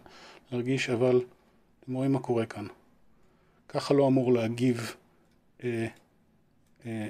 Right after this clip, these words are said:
אה, מוט הפעלה, הפעלה בעת שיש בו, אה, שק.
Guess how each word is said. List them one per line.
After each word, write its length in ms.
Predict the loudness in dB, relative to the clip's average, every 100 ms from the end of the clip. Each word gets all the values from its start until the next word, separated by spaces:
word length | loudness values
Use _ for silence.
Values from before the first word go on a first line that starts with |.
| -10
אה, 220 | -10 -12 -16 _ _ _ _ -8
מוט 300 | -6 -4 -6
הפעלה, 360 | -2 2 4
הפעלה 540 | 2 0 0 4 6 6
בעת 540 | 4 4 4 0 -2
שיש 300 | 0 0 -2
בו, 300 | -6 -6 -6 -6 _ _ -12
אה, 260 | -8 -6 -8 -10 _ _ -20 -16
שק. 380 | -8 -4 -4